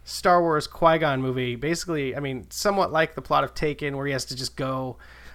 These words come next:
overpower people with his lightsaber. No flipping around like a fool, though. More of the old school lightsaber fight where it's more brutal.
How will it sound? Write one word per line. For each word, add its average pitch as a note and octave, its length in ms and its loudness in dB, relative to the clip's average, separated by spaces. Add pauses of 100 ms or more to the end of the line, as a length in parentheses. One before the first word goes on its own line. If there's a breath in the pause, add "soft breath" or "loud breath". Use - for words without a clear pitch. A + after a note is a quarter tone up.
(100)
overpower C#3 600 4
people C3+ 480 2
with C3+ 140 2
his B2 200 0
lightsaber. C3 680 2
No G#3 140 6
flipping A3+ 360 4
around D#3 280 6
like C#3 100 0
a C3+ 60 -4
fool, C#3 300 0
though. A#2 140 -2
More E3+ 220 4
of F#3 80 0
the D3 80 -2
old D3+ 200 -2
school C3 400 -2
lightsaber B2 460 -6
fight A#2+ 280 -6
where A#2+ 100 -8
it's A2+ 120 -10
more C3 120 -6
brutal. A#2 480 -8